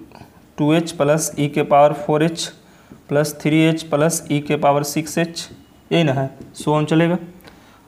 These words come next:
अब थोड़ा सा इसको आगे बढ़ो तो limit h tends to zero, h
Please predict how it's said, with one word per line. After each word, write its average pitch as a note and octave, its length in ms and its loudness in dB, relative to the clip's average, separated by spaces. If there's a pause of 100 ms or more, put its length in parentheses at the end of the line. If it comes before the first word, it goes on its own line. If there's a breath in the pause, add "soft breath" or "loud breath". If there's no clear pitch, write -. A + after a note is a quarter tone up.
अब F3+ 240 0
थोड़ा G3+ 120 4
सा G3+ 200 4
इसको F#3 240 0
आगे E3+ 220 6
बढ़ो D#3+ 240 2
तो D#3+ 120 0
limit D#3+ 480 2 (1120)
h F#3 280 2
tends D#3+ 280 2
to D#3+ 180 2
zero, D3 280 2 (380)
h D#3 340 2